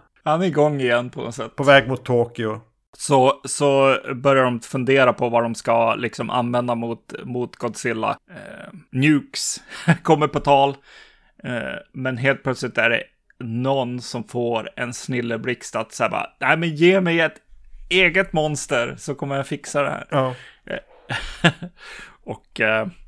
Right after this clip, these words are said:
Speaker 1: då, eh, åker de och hämtar King Kong i princip.
Speaker 2: På Skull Island. Och d-, där är de på något sätt ute efter de här röda bären.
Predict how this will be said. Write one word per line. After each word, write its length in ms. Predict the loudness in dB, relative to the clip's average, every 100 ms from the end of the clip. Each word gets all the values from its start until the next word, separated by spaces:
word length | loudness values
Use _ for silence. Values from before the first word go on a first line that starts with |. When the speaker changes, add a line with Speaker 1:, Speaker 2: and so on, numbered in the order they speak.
| -20 -20 -20 -16
Speaker 1:
då, 480 | -6 -2 0 0 -2 -4 -10 -8
eh, 360 | -8 -6 -10 -12 -6
åker 360 | 0 0 0 -2
de 140 | 0
och 140 | -2 -6
hämtar 1000 | -6 0 2 0 -10 _ -4 -2 -6 -12 -20 -18 -16 -10
King 220 | -8 -8
Kong 340 | -6 -6 -6
i 100 | -12
princip. 360 | -14 -16 -14 -16 _ -10
Speaker 2:
På 120 | -8
Skull 400 | -4 0 0 0 2 2
Island. 200 | 2 0
Och 80 | -4
d-, 160 | -6 -2 0
där 100 | 4
är 200 | 4 4
de 260 | 0 -4
på 160 | -8 -6
något 200 | -6 -6
sätt 260 | -6 -6 -4
ute 340 | -6 -2 -2
efter 220 | -2 -4
de 120 | -6
här 120 | -4 -4
röda 340 | -2 -2 -2
bären. 640 | 0 2 0 -2 -6 -10